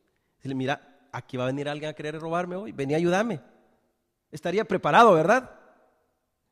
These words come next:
Pero como el ladrón no le va a avisar, el ladrón simplemente va a llegar y va a saquear lo que pueda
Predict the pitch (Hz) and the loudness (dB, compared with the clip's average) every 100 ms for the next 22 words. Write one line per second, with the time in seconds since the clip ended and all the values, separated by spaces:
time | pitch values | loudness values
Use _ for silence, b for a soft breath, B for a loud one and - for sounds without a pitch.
0 | _ _ _ - 135 - 127 120 113 120 | _ _ _ 2 2 0 -2 -2 -2 -2
1 | 143 170 - - _ _ _ - 147 147 | -2 -4 -8 -18 _ _ _ -4 0 0
2 | 151 147 170 170 - _ _ _ _ _ | 0 -2 -4 -6 -10 _ _ _ _ _
3 | _ _ _ - 131 127 135 160 170 160 | _ _ _ -12 -4 -2 0 -2 -4 -6
4 | 165 170 165 160 156 147 190 233 - 147 | -4 -4 -2 -2 -2 -4 -6 -6 -10 -8
5 | 156 240 233 _ _ _ _ _ _ - | -8 -8 -12 _ _ _ _ _ _ -18
6 | - 104 - 160 180 175 165 208 233 269 | -16 -16 -6 -4 -2 -4 -2 -2 -2 -6